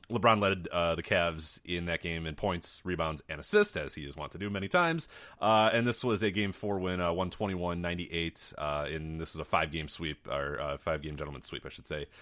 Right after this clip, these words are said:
um, by the Cavaliers in this, uh, Eastern Conference, uh, first round. This was the, uh, the Cavs were the one seed this time. The Chicago was the scrappy eight seed Bulls. Um, and this, uh, this was obviously LeBron's first time owning the Bulls, but would definitely not be the last. We'll get to a few more of those as,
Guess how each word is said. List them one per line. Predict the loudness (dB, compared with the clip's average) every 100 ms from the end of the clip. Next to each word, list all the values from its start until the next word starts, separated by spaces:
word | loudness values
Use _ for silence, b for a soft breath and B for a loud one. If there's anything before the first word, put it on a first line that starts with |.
| B B
um, | -2 0 -2 -6 -10 _ -6 4
by | 6 6
the | 2
Cavaliers | 2 4 2 0 -4
in | -4 -2 -2
this, | -4 -2
uh, | -2
Eastern | -2 -2
Conference, | -4 -4 -8 0
uh, | 0
first | 0 0
round. | 4 4 4
This | -2 -2
was | 0
the, | 2
uh, | 2 B B B
the | 6
Cavs | 6 8
were |
the | 6
one | 6 4
seed | 2 2
this | 0
time. | 2 2 2
The | -2
Chicago | 4 4
was | 4
the | -2
scrappy | -2 -2 -2 -6
eight | -6 -6 -8
seed | -4 -2 -2
Bulls. | -2 0 -2 -2
Um, | 2 2 2 -2 b b b _ _ _ _ -10 -2
and | 0
this, | 4
uh, | 6 6
this | 4
was | 4
obviously | 4 4 2
LeBron's | 4 6 4 2 -4 B B
first | 2 4 6
time | 8 8
owning | 8
the |
Bulls, | 8 8 8
but | 6 4
would | 6
definitely | 4 6
not | 6
be | 6
the | 6
last. | 6 6 4
We'll | -6
get | -4
to | -4
a | -4
few | -4 -2
more | 0
of | 0
those | 0 0
as, | -4